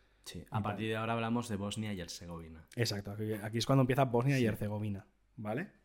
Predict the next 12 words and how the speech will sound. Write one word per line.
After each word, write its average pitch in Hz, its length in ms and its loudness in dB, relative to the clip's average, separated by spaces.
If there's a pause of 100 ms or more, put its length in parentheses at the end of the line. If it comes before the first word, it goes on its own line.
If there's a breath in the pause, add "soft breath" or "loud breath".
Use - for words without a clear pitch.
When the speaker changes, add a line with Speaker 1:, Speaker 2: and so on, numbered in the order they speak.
(1300)
Speaker 2:
Poco. 113 420 0
Y 123 80 0
aquí 117 160 0
se 143 80 6
acaba 151 400 10
la 131 180 4
guerra 135 240 4
croato-musulmana, 120 720 0
que 123 60 -10
es 120 160 -8
donde 120 180 0
estábamos. 110 380 -6